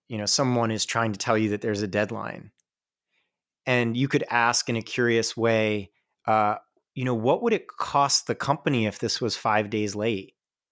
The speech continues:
And then they look at you and say, "Well, wh-, what do you mean? I mean, the deadline's this time." And you're like, "Yeah, gr-, granted,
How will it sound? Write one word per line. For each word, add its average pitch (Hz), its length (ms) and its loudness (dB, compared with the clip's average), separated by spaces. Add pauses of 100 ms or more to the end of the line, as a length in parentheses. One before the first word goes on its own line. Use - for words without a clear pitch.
(1700)
And 117 140 2
then 113 400 2
they 110 360 0
look 120 260 2
at 135 80 -2
you 113 260 2
and 104 160 0
say, 107 220 2
"Well, 113 200 0
wh-, 120 260 -4
what 131 160 2
do 143 100 -2
you 131 40 2
mean? 139 460 0
I 123 60 -4
mean, 117 100 0
the 113 80 0
deadline's 123 480 2
this 120 160 0
time." 175 280 0
And 117 80 -2
you're 123 100 2
like, 127 160 -4 (580)
"Yeah, 233 200 2
gr-, - 280 -14
granted, 165 460 0